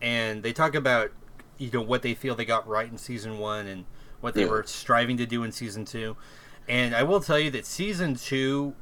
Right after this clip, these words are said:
Speaker 1: <clears throat> builds upon everything that season one does and just takes it to the next level. It, it's really good. Like, if you don't like season two, I mean, I personally think it's great,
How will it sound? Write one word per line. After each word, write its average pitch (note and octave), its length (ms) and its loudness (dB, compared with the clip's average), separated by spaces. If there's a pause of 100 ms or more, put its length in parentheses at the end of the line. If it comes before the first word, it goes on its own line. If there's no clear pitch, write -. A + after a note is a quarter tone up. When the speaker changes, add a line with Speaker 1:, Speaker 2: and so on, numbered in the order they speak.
(160)
Speaker 1:
<clears throat> A#2+ 380 -8
builds C#3 500 2 (140)
upon A2+ 480 -2 (260)
everything F#3 400 4
that C#3 140 -2
season B2 340 -4
one A2+ 220 -4
does G#2+ 480 -6 (600)
and B2 140 -2
just A#2+ 220 -4
takes C3+ 240 -2
it B2 80 -2
to A2+ 100 -8
the G#2 120 -4
next F#2 280 -8
level. F#2 440 -10
It, A#2 180 -6
it's D3 180 -4
really D3+ 360 2
good. F#2+ 320 -4
Like, A2+ 180 -6
if C#3 180 -4
you G3 140 4
don't C4 140 12
like B3+ 180 6
season F#3+ 360 0
two, D#3+ 360 2 (640)
I C#3 60 -2
mean, D3+ 100 4
I D#3+ 100 8
personally E3 300 4
think C3+ 120 0
it's A#2+ 140 -6
great, B2 400 2